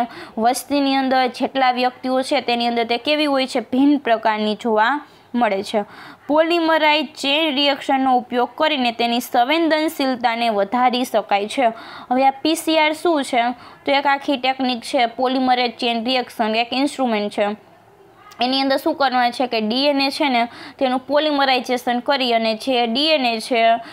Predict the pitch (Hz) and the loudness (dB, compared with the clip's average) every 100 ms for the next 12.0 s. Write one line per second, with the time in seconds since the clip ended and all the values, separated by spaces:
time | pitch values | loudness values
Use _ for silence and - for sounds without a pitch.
0 | - - 247 254 254 262 247 240 247 277 | -14 -2 0 2 0 0 -2 -2 -2 0
1 | 240 233 220 214 247 240 233 233 214 208 | 2 2 2 0 2 2 2 0 0 2
2 | 208 220 247 220 226 220 240 247 240 233 | 0 0 0 0 -4 -2 0 2 0 2
3 | 220 214 233 240 226 233 226 226 226 226 | 0 0 0 0 0 -2 -2 -2 0 -2
4 | 269 311 285 220 214 220 214 - 370 - | 0 0 0 -2 -4 -4 -4 -6 -16 -14
5 | - 262 262 247 254 247 240 294 302 285 | -2 0 2 2 2 0 0 0 0 0
6 | 269 254 240 240 226 233 220 247 226 196 | -2 0 0 -2 -2 -4 0 0 2 -2
7 | 196 208 208 - - - 277 302 277 254 | -2 -6 -6 -14 -8 -2 0 0 2 2
8 | 247 247 254 285 294 294 294 285 269 269 | 2 0 0 0 2 2 0 0 -2 0
9 | 262 262 - 262 247 262 254 247 285 294 | -2 -2 -2 -2 -2 -4 -4 -2 -2 0
10 | 240 220 220 214 - 214 240 - - 269 | 0 -2 -4 -4 0 -2 -2 -10 -12 -2
11 | 254 277 247 269 262 262 262 220 254 | -2 0 -2 0 0 0 0 0 0